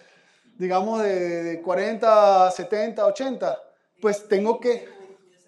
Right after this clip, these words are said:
de juventud esa, eh, tienen que, tienen que poder, eh, modificar el contenido en base a eso. ¿Quién es el target? ¿Quién es el, el, el target? ¿Cómo es otra vez que le decimos?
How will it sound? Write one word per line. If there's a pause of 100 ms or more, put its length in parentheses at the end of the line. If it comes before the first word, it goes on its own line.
(120)
de
juventud
esa, (1400)
eh,
tienen
que, (360)
tienen
que
poder,
eh, (580)
modificar
el
contenido (100)
en
base
a
eso.
¿Quién
es
el
target? (600)
¿Quién
es
el,
el, (220)
el (360)
target?
¿Cómo
es
otra
vez
que
le
decimos?